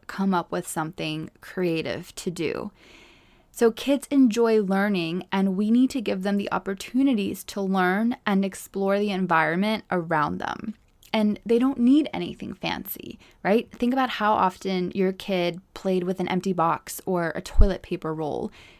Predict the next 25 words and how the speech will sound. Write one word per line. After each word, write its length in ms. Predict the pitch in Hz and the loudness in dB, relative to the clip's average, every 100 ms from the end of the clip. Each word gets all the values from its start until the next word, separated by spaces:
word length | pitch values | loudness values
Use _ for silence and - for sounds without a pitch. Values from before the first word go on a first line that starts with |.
| _ | _
things 260 | 202 214 196 | -2 0 0
like 200 | 185 175 | -2 0
that. 320 | 165 147 - | -2 -2 -4
It, 200 | - 185 | -6 -4
it 220 | 196 185 - | -2 -4 -6
can 180 | 202 208 | -2 -2
be 120 | 220 | -2
so 520 | - - 190 190 220 - | -4 -2 2 2 0 -6
simple. 640 | - - 208 226 - 90 | -12 -6 -2 -2 -2 -4
It 140 | 165 - | -6 -4
can 180 | 185 | -4
be 180 | 180 190 | -2 -4
just 240 | 196 185 - | -6 -10 -8
things 380 | 180 190 214 | -4 -2 -4
from 240 | - 175 180 | -4 -4 -4
your 160 | 170 | -4
recycling 680 | 170 190 180 190 190 160 151 | -4 -4 -2 -2 -2 -8 -6
bin 360 | 131 95 165 185 - - _ _ | -6 -4 -4 -8 -12 -20 _ _
that 180 | - 196 | -2 -2
they 160 | 214 202 | 0 0
will 140 | 214 | 0
have 180 | 214 226 | 0 -4
so 260 | - 196 185 | -4 -4 -2
much 300 | 196 196 - | -2 -4 -4
fun 380 | 175 165 185 | -2 0 -2